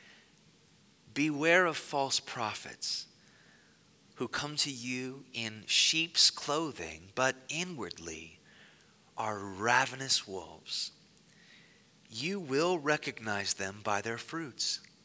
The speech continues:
Are grapes gathered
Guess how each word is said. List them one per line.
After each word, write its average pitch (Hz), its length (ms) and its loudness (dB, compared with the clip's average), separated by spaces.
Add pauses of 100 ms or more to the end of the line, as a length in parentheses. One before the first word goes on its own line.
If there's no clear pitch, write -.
(1200)
Are 123 320 6 (260)
grapes - 760 4 (440)
gathered 127 480 4